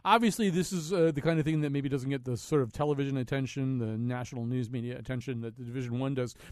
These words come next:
But what does it do for your campus? I mean, you really do have, heading into the Final Four, you've got these two teams, uh, that are both competitive. I mean, what kind of energy does that put on the Amherst campus?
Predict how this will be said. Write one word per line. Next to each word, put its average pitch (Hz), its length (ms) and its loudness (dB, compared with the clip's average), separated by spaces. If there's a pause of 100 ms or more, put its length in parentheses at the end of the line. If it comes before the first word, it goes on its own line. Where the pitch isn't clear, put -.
But 208 100 0
what 226 140 8
does 226 100 4
it 202 80 2
do 214 140 4
for 226 80 -2
your 208 160 4
campus? 190 400 -2
I - 40 -2
mean, 143 140 0
you 151 100 2
really 170 200 2
do 170 180 2
have, 127 400 0 (240)
heading 165 320 4
into 151 180 2
the 139 120 0
Final 131 340 -2
Four, 117 400 -2 (240)
you've 135 220 -2
got 139 220 -2
these 139 220 -8
two 139 320 -2
teams, 135 580 -6
uh, 123 280 -2
that 131 100 -4
are 123 100 -2
both 131 220 -2
competitive. 131 600 0 (260)
I 151 140 4
mean, 156 340 -2 (220)
what 156 140 4
kind 180 120 6
of 160 80 2
energy 156 300 4
does 131 140 0
that 135 200 0
put 165 220 2
on 117 100 -4
the 117 160 -2
Amherst 113 240 -4
campus? - 420 -6